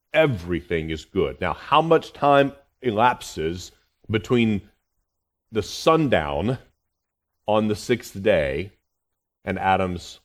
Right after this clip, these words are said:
fall into sin? Well, the answer is we don't know. But our strong suspicion is that it wasn't long.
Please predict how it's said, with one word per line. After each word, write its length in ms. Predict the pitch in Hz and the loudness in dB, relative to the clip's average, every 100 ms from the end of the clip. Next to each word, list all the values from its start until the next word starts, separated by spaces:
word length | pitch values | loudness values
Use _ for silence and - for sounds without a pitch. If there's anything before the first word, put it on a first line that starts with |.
| _ | _
fall 400 | _ - 95 90 | _ 2 2 2
into 240 | 85 80 76 | -2 -10 -14
sin? 340 | - 87 69 _ _ _ _ _ _ _ _ _ _ _ _ _ _ _ _ _ | -12 -12 -12 _ _ _ _ _ _ _ _ _ _ _ _ _ _ _ _ _
Well, 200 | 92 95 | 2 2
the 160 | 95 98 | 2 0
answer 200 | 110 107 | 0 -2
is 80 | 92 | -4
we 100 | 92 | -4
don't 220 | 85 71 | -4 -6
know. 180 | 64 _ _ _ _ _ _ _ _ _ _ _ _ _ _ | -14 _ _ _ _ _ _ _ _ _ _ _ _ _ _
But 340 | 110 90 98 95 | -16 -4 0 4
our 120 | 90 | 2
strong 440 | - 113 113 117 | 0 2 4 4
suspicion 800 | - 98 - - 110 - 78 69 80 | -2 -8 -10 -2 -2 -2 -8 -8 -10
is 160 | 87 | -8
that 120 | 87 82 | -4 -6
it 100 | 76 | -4
wasn't 360 | 78 73 65 | -8 -8 -14
long. 360 | 67 57 58 | -20 -20 -20